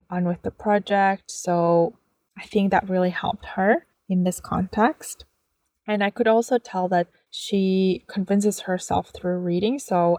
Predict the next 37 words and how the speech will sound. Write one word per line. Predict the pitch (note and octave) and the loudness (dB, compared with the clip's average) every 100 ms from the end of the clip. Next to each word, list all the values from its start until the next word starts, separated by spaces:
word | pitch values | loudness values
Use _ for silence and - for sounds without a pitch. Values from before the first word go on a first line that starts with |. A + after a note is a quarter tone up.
| - | -2
as | F3 F3 | -8 -8
human | - G3 F#3+ F#3 | -4 0 0 0
beings, | F#3 F3+ F3 F3 - | 0 0 -2 -4 -2
we | F3 | 0
have | F3+ - E3+ | 0 -2 -4
different | - F3+ F3+ F3+ | -4 -8 -6 -4
ways | F3+ E3+ F3 F3+ | -2 2 2 0
of | - E3 E3+ | -4 -4 -4
receiving | F3 - F#3+ F3+ F3 | -8 -8 -6 -4 -4
information. | E3 - E3+ F#3 B3+ C4 F#3 F3 E3 - | -6 -8 -4 2 2 2 -4 -4 -4 -4
And | E3+ E3+ | -4 -4
also, | F3 F3 - F3+ F3 F3 _ _ | -4 -4 0 2 2 0 _ _
depending | - - A#3 C4+ B3 | -12 -2 2 2 2
on | F#3+ F3 E3+ | 2 0 0
which | F3 - - | -2 -2 -4
way | F3 E3+ E3+ E3+ E3+ - | -2 0 0 0 -2 -2
that | E3+ - | -6 -2
we | E3+ | -2
receive | E3 - F3+ | -4 -2 -2
information, | E3+ E3+ - E3+ E3+ - F3 | -2 -4 -4 -2 -2 -2 -2
we | F3 | -2
have | - F3 | -2 -4
a | F3 | -4
preference | - - G#3+ G3 F3+ | -4 -2 -2 -2 -2
on | E3+ | -4
how | F3 - - E3+ | -6 -8 -4 0
we | F3 F3 | 2 0
convince | - F3 F3 F3 F3 | -4 -6 -2 -2 -4
ourselves | E3+ - D#3+ - G3+ - - | -6 -4 -2 -2 -4 -8 -6
to | G3 G3 | -4 -4
believe | - F#3+ G3+ G#3+ | -4 -4 -4 -6
something. | G#3 G#3 A#3+ B3+ | -8 -4 -2 0
So | G3 F3+ - _ | 2 2 0 _
some | - G3 | -2 -2
people | F#3+ F#3+ - F3+ F3 F3 F3 F3 D#3+ - - | 0 -6 -4 0 4 4 4 2 -2 -8 -8
convince | G3 F3 F3+ F3 | -2 0 0 0
themselves | - E3+ F3 E3+ E3 | -4 -6 -4 -4 -4